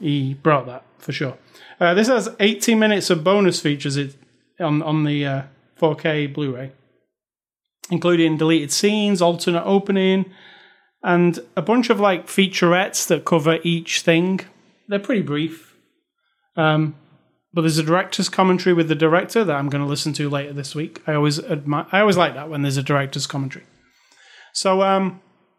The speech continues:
conclusion on Fast and the Furious Presents Hobbs and Shaw.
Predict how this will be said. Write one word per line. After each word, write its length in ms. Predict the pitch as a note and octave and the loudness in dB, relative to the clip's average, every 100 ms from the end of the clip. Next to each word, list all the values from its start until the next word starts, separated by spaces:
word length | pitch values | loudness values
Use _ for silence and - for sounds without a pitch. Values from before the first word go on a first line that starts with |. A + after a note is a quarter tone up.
| _ _ _ _ _ _ _ - | _ _ _ _ _ _ _ -2
conclusion 680 | G3 G3 A3 A3+ E3 A#2 F3 | 0 2 0 0 -2 -4 -2
on 260 | D#3+ D3+ - _ | -2 -2 -8 _
Fast 380 | - F3+ - F3+ | -2 -2 0 0
and 100 | F3 | 0
the 40 | |
Furious 460 | E3+ F3 E3+ E3+ - | 2 2 2 2 0
Presents 420 | F3 D#3 F3 E3+ | -2 0 0 0
Hobbs 240 | F3 D3+ | -2 0
and 120 | E3+ D#3+ | 0 2
Shaw. 360 | F#3+ E3+ D3 | 2 2 0